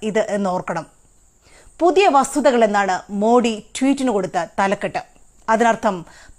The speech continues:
പത്ത് വർഷമായി ഭരിക്കുന്ന മോദിക്ക് കച്ചത്തീവിനെക്കുറിച്ച്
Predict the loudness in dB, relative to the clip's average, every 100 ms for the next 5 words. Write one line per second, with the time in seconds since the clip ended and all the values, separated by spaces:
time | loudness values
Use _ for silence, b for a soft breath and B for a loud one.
0 | 0 2 4 2 4 2 4 4 2 2
1 | 2 2 2 0 0 0 -2 b b -2
2 | -2 0 0 2 2 2 0 -2